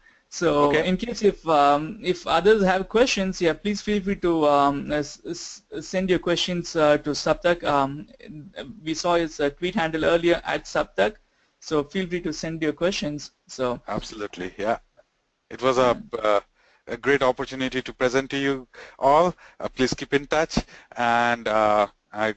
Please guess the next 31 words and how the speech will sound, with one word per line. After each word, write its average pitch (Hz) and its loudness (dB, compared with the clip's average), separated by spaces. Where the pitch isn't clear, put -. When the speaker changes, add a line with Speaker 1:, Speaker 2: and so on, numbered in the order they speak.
Speaker 2:
go 123 -8
to 127 -12
the 117 -6
next 131 -4
slide. 87 -4
Speaker 1:
Sure. - -10
Speaker 2:
Right. - -18
Speaker 1:
Um, 139 -6
and 160 -4
yeah, 185 6
make 240 4
sure 233 4
to 185 0
stay 214 2
tuned 208 2
for 175 2
our 160 2
next 170 -6
session, 160 0
using 190 0
json 156 2
with 143 -6
S - -14
Q 202 -2
L 175 0
Server 151 -2
twenty 160 -4
sixteen 147 -8
with 139 -6
Steve - -4
Hughes. - -8